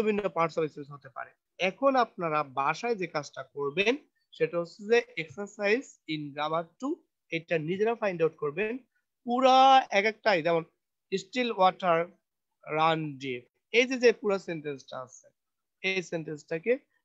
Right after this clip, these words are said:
পুরোটাকে কি করবেন? Identify করবেন, word, word by word, এটা কোন parts of speech, এটা কোনটা, এভাবে এগুলা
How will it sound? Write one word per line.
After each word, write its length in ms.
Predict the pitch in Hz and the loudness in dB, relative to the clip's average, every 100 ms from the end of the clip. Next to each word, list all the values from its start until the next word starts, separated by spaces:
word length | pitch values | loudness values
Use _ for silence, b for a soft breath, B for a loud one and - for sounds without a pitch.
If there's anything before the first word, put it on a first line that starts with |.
| _ | _
পুরোটাকে 320 | 208 208 208 208 | 4 6 4 2
কি 60 | 214 | 0
করবেন? 260 | 226 226 151 - - | 2 2 -2 -6 0
Identify 500 | 175 170 170 165 160 | 0 0 -4 -6 -6
করবেন, 160 | 131 135 _ 180 | -8 -14 _ 2
word, 200 | 196 196 165 | 2 2 2
word 180 | 190 196 170 | 2 2 -2
by 100 | 151 135 | -2 0
word, 180 | 139 135 _ _ 180 | -6 -12 _ _ -8
এটা 120 | 190 185 | -8 -10
কোন 80 | 160 | -8
parts 220 | 156 147 - | -10 -10 -16
of 60 | 135 | -18
speech, 200 | 131 139 _ 170 | -16 -20 _ -12
এটা 120 | 180 | -8
কোনটা, 220 | 170 156 143 - _ _ _ 190 | -10 -6 -8 -10 _ _ _ 2
এভাবে 260 | 202 151 123 _ _ _ _ | 4 2 0 _ _ _ _
এগুলা 260 | 190 190 220 | -2 2 2